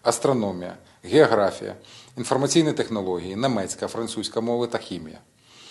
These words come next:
Найбільшу кількість перемог здобули учні з Криворізьких, Центрального міського та, е, природно-наукового ліцеїв. Ліцеїв номер дев'яносто п'ять, двадцять чотири, сорок дев'ять, сто п'ятнадцять та тридцять п'ять.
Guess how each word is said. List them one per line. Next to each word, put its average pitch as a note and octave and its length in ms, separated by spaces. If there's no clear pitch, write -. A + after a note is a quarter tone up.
Найбільшу C#3+ 500
кількість - 420
перемог D3+ 340
здобули A#2 380
учні E3+ 540
з - 100
Криворізьких, - 760
Центрального B2 540
міського D3+ 520
та, C3+ 340
е, G2+ 260
природно-наукового B2+ 1900
ліцеїв. F#2+ 460
Ліцеїв A#2+ 460
номер A#2+ 280
дев'яносто G2+ 480
п'ять, B2 400
двадцять G2+ 360
чотири, C#3+ 400
сорок A2+ 300
дев'ять, C3 360
сто - 180
п'ятнадцять A#2+ 480
та - 80
тридцять F#2+ 380
п'ять. - 320